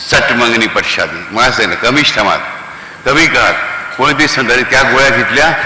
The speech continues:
आणि माझ्या बहिणीच्या एका आठवड्यात आठ किलो कमी झालं, की आम्ही घेतल्याच त्या गोळ्या. त्या गोळ्या तयार करण्याचा फायदा असं होऊ शकत नाही.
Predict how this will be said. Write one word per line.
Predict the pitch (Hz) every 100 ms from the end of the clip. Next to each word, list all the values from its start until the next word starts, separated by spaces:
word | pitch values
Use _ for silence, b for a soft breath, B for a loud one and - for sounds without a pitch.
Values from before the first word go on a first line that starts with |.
| - 98
आणि | 120
माझ्या | 131
बहिणीच्या | 117 127 127 113
एका | 131 139
आठवड्यात | 110 - 135 165
आठ | 120 131 -
किलो | 139 120
कमी | 123
झालं, | 101 78
की | - - - 113
आम्ही | 143
घेतल्याच | 135 139 190 190
त्या | 165
गोळ्या. | 113 101 - - - - - - - - 131
त्या |
गोळ्या | 123 117 147 151
तयार | 147
करण्याचा | 160 165 156 156
फायदा | 135 120 120
असं | 110 - 135
होऊ | 120 139
शकत | - 113 135 175 - - - -
नाही. | 101 101 104 -